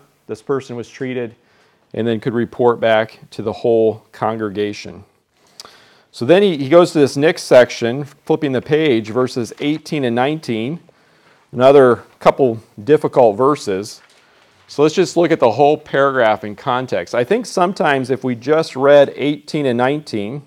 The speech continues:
so I'm reading it out of the N I V, it says, "Truly I tell you, whatever you bind on earth will be bound in heaven,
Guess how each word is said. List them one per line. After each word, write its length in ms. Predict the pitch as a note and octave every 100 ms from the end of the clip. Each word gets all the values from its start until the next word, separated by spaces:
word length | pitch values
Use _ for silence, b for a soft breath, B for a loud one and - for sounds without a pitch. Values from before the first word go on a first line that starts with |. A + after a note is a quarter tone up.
| _ _ b b b b b b _
so 180 | -
I'm 120 | B2 B2
reading 180 | C#3
it 80 | C3
out 100 | A#2+
of 60 | B2+
the 100 | B2
N 60 |
I 100 | B2+
V, 180 | A2+ C#3+
it 60 | B2
says, 260 | B2+ G#2+
"Truly 420 | - - D#3+ D#3+ D3
I 120 | A#2
tell 320 | - C#3+ D3
you, 160 | C3+ A#2
whatever 400 | A#2+ C3+ D3 D3
you 160 | B2
bind 500 | F#2+ A#2+ B2+ C#3+ C#3+
on 160 | A2+ A2
earth 420 | - B2+ B2 A#2+ A#2
will 80 |
be 140 | A2 G#2+
bound 420 | G2 A#2 B2+ A#2+
in 80 | G#2
heaven, 540 | G#2 C3 G#2+ A2 D#3